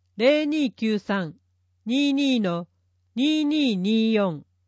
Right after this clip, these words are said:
子ども会に参加しませんか？子ども会は、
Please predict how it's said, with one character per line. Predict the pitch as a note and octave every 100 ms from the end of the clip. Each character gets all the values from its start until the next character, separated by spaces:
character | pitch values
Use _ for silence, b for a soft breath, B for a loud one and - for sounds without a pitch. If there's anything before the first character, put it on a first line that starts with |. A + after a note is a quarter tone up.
| _ _ _ _ _ _ _ _ _ _ _ _ _ _ _ _ _
子 | - A3+
ど | D4+
も | E4 D4
会 | B3+ A3
に | G3+
参 | - B3+
加 | C4 B3+
し | -
ま | A#3
せ | A#3 A3+
ん | G3
か？ | - E3+ - _ _ _ _ _ _ _ _ _ _ _ _ _ _ -
子 | A3+
ど | C4
も | D4+ D4
会 | B3 A3 G3
は、 | F#3 E3+